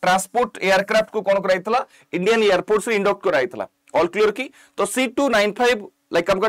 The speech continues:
ଟ୍ରାନ୍ସପୋର୍ଟ ଏୟାରକ୍ରାଫ୍ଟକୁ ଇଣ୍ଡିଆକୁ ଯୋଗେଇଛି କି, ଲାଇକ୍, ଅ, କୋ-, କିଏ ପିଲାମାନେ? ନା, ଏୟାରବସ୍ ଡିଫେନ୍ସ ପିଲାମାନେ। ଏଣୁ ତୁମେ ଜାଣି ରଖିବା ଦରକାର, ଏଥିପାଇଁ କେତେ କୋଟି ଟଙ୍କାର, ଲାଇକ୍, ଡିଲ୍ ହେଇଥିଲା? ଏକୋଇଶ ହଜାର ନଅଶହ ପଇଁତିରିଶ କୋଟି ଟଙ୍କା ଡିଲ୍ ହେଇଥିଲା ପିଲାମାନେ। ତ ଆଶା କରିବି ତୁ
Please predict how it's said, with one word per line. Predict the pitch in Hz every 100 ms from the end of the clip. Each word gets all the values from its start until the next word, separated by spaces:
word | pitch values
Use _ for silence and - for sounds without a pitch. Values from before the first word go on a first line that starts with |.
| -
ଟ୍ରାନ୍ସପୋର୍ଟ | 170 - 226 202
ଏୟାରକ୍ରାଫ୍ଟକୁ | 185 180 190 202 - 208
ଇଣ୍ଡିଆକୁ | 196 202 202
ଯୋଗେଇଛି | 175 185 214 214
କି, | 190 262 - -
ଲାଇକ୍, | - -
ଅ, | 202 185 - _ _ _ _ _
କୋ-, | 208 220
କିଏ | 247 254
ପିଲାମାନେ? | 226 208 254 - _ 170
ନା, | 190 -
ଏୟାରବସ୍ | 196 196 220 -
ଡିଫେନ୍ସ | 190 202 185 160
ପିଲାମାନେ। | 139 139 -
ଏଣୁ | 165
ତୁମେ | 202
ଜାଣି | 180 190
ରଖିବା | 202 214
ଦରକାର, | 220 196
ଏଥିପାଇଁ | 208 214 254 -
କେତେ | - - 214
କୋଟି | 190 190
ଟଙ୍କାର, | 202 202 214
ଲାଇକ୍, | 180 175 170
ଡିଲ୍ | 196
ହେଇଥିଲା? | 190 - 240 - -
ଏକୋଇଶ | 175 208 214
ହଜାର | 190 220 185
ନଅଶହ | 185 185
ପଇଁତିରିଶ | 175 156 196 -
କୋଟି | 180
ଟଙ୍କା | 190 165
ଡିଲ୍ | 147
ହେଇଥିଲା | 135 131 113
ପିଲାମାନେ। | 107 - _ _ -
ତ | 160
ଆଶା | 208 202
କରିବି | 214
ତୁ | 220